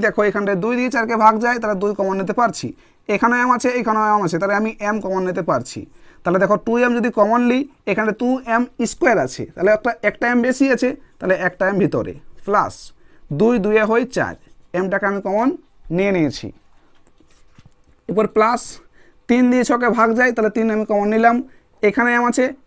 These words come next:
এখানে এম নাই, যেহেতু দু জায়গায় এমটা নাই খেয়ে, তার জন্য আমি এম কমন নিতে পারছি না। তাহলে আমি শুধুমাত্র তিন কমন নিলাম, তাহলে তিনটা কমন গেলে পড়ে থাকে এম, প্লাস প্লাসে প্লাস, তিন দুইয়ে হয়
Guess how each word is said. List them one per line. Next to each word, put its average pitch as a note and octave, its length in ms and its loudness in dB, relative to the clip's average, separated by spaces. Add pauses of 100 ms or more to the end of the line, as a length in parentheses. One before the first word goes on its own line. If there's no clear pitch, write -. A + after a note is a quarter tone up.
(180)
এখানে G#3 240 0 (160)
এম F3+ 80 0 (120)
নাই, A#2+ 120 0 (400)
যেহেতু F3+ 400 2 (140)
দু F3+ 80 2 (100)
জায়গায় B3 280 6 (120)
এমটা G#3 300 4
নাই F3 200 2
খেয়ে, B3 240 4
তার F#3 200 4
জন্য B3 160 2 (120)
আমি A#3+ 120 -4 (140)
এম F#3+ 160 0
কমন F3+ 220 -2
নিতে G3 220 -4
পারছি D4 320 -2
না। A2+ 60 -4 (540)
তাহলে A3 200 4
আমি A#3 140 0
শুধুমাত্র C4 300 0 (200)
তিন D4 140 6 (100)
কমন A#3 280 2
নিলাম, C3 200 4 (280)
তাহলে G3+ 260 0
তিনটা B3+ 380 4
কমন A#3 180 2 (100)
গেলে B3 160 4 (140)
পড়ে G3+ 240 0
থাকে G#3 180 0 (220)
এম, - 100 -8 (460)
প্লাস G#3+ 220 6
প্লাসে G3 240 0 (100)
প্লাস, F#3+ 300 0 (760)
তিন A3+ 140 4 (140)
দুইয়ে F#3+ 280 6
হয় B3 140 2